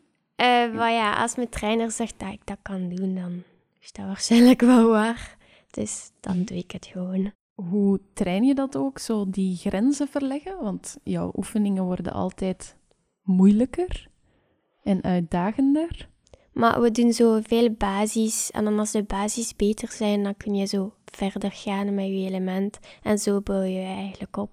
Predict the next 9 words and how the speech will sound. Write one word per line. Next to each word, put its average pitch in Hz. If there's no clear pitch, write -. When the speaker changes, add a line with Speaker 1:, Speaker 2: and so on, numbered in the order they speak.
Speaker 2:
Heb 202
je 202
ooit 247
al 294
eens 302
een 262
pijnlijke 277
val 196
meegemaakt? 302